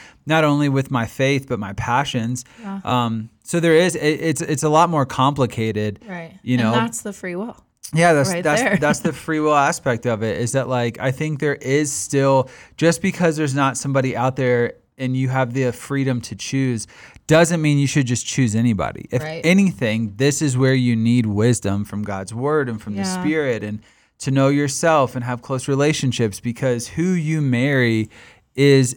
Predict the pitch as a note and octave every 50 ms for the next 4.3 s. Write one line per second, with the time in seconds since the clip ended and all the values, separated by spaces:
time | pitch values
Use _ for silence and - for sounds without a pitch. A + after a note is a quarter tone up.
0 | - _ _ - B2 B2 B2 B2 A#2+ A#2+ A2+ - - - B2+ B2 B2 A#2+ - -
1 | - - - - - C#3 C#3 D3+ D#3 D#3+ D#3 D3 C#3 C3+ C3 B2 A#2+ A2+ G#2+ -
2 | _ _ _ _ _ _ _ _ - A#2+ A#2 A#2 A2+ A2 G#2 G2 F#2 F#2 - -
3 | _ _ _ - _ - - - - - - D3+ D3+ C#3+ - - D#3 D3 D3 D3+
4 | C#3+ C#3 - - C#3+ C#3